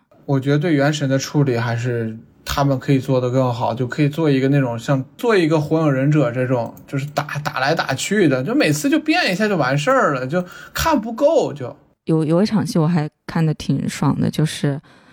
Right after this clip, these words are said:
Speaker 2: 那个四大天王里面其中两个人第一次和杨戬打斗的那个戏，就是杨戬帮助沉香逃跑的那场戏。那一场没有元神出来，就他们把他的武器，就是琴，还有那个伞，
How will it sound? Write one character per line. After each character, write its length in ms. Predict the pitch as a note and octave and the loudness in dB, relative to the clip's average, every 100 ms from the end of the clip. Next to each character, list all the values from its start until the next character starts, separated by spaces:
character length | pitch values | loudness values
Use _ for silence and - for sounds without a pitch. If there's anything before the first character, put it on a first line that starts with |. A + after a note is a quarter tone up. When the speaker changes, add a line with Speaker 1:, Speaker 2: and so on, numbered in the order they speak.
| _ | _
Speaker 2:
那 100 | E3+ | -2
个 140 | D#3 | -2
四 200 | D#3+ - | -2 -2
大 160 | F3+ D#3+ | 0 0
天 200 | D#3+ E3 | 0 0
王 180 | C#3+ C#3+ | 2 0
里 60 | |
面 180 | C#3 D3 | 0 0
其 140 | D3+ C#3+ | 0 0
中 160 | D3 | 2
两 200 | D3+ A#2 | 0 -2
个 80 | C#3+ | 0
人 400 | C#3 C3 C3 F3 | 2 2 0 -4
第 100 | - | -2
一 60 | F3 | -2
次 160 | - F#3 | 0 0
和 160 | D3+ | 2
杨 200 | C#3 C3 | 2 2
戬 380 | C#3+ C#3 - - - _ _ | 2 0 0 -8 -16 _ _
打 180 | - D#3 | -4 -4
斗 220 | - D3 | -2 0
的 80 | C#3+ | 2
那 140 | C#3 | 2
个 100 | C3+ | 0
戏， 380 | C#3 - C#3+ D3 | -2 -6 -6 -6
就 100 | - | -4
是 300 | E3 D3+ C#3+ - | 0 2 2 2
杨 140 | C3+ | 0
戬 200 | D#3 C3+ | 2 0
帮 140 | C3+ D3+ | 0 0
助 160 | D#3 | 0
沉 180 | D3 C#3 | 0 0
香 180 | D#3+ D3+ | 2 0
逃 160 | - D3 | 0 0
跑 200 | D#3+ - | 0 0
的 100 | C3+ | 0
那 80 | |
场 160 | C3+ D3 | 0 -2
戏。 240 | - D#3+ - _ _ - | -6 -10 -14 _ _ -14
那 260 | G#3 B3+ | -4 0
一 40 | B3 | 0
场 160 | F#3+ | 0
没 80 | D#3 | 0
有 80 | F3 | 2
元 240 | D3 C#3 | 2 0
神 220 | E3+ D3 D3 | 0 0 -2
出 220 | - D3 | -2 -4
来， 140 | D3 - - | -4 -10 -4
就 100 | F3+ | -2
他 140 | G3+ | 0
们 160 | F#3+ F3+ | 0 0
把 180 | C3+ | -2
他 160 | C3+ F3 | 0 0
的 240 | D3+ D3 C#3 - - - | 2 0 -2 -10 -20 0
武 140 | D3+ C#3+ | 0 2
器， 280 | - F#3+ | 0 0
就 120 | D#3 E3+ | 0 -2
是 280 | - D3 D3 | 0 0 0
琴， 600 | - - D#3 C#3+ D3 F#3 _ _ | -2 2 2 2 0 -6 _ _
还 120 | E3+ | -2
有 40 | |
那 100 | E3 | 0
个 80 | F3+ | 0
伞， 580 | F#3 - - - - - | -2 -4 -4 -4 -6 -8